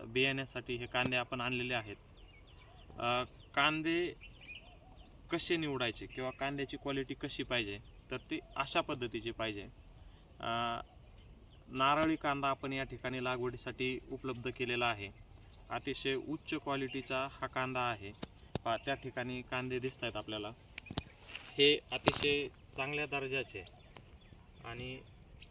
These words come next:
उच्च गुणवत्तेचे असे कांदे आपण आणलेले आहेत. आणि कांद्याची साईज वगैरे पाहिली किंवा त्याचा आकार जर पाहिला, तर अतिशय चांगल्या प्रकारचे हे कांदे आहेत. आणि बियाणे निर्मितीसाठी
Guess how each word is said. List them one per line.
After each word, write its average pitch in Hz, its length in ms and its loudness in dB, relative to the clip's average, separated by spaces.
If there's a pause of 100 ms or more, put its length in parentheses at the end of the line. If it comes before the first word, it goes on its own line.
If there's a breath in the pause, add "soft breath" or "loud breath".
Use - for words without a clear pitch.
उच्च 156 220 -4
गुणवत्तेचे 135 680 -4
असे 127 380 -4 (120)
कांदे 123 240 -4
आपण 123 280 -6
आणलेले 120 320 -2
आहेत. 110 220 0 (640)
आणि 127 140 -4
कांद्याची 143 540 -2
साईज 147 320 0
वगैरे 135 300 0
पाहिली 120 500 -2 (380)
किंवा 135 160 0
त्याचा 143 400 0 (120)
आकार 226 340 4
जर 302 160 2
पाहिला, 220 400 2 (920)
तर - 180 2 (600)
अतिशय 143 480 0 (240)
चांगल्या 147 320 4
प्रकारचे 135 480 -4
हे 123 100 -2
कांदे 123 340 -2
आहेत. 117 280 0 (580)
आणि 135 200 4
बियाणे 156 440 4
निर्मितीसाठी 143 840 -2